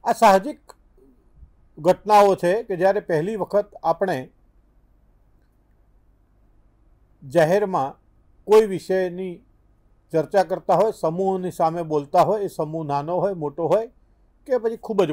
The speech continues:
મોટો હોય. જ્યારે આપણે નાના સમુદાયમાં વાત કરતા હોઈએ છીએ, જ્યાં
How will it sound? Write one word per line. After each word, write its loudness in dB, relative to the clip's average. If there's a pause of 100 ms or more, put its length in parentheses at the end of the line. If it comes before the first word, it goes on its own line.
મોટો -10
હોય. -20 (2000)
જ્યારે 6 (520)
આપણે 0 (1040)
નાના 2
સમુદાયમાં 2
વાત 6
કરતા 2
હોઈએ 4
છીએ, -4
જ્યાં 0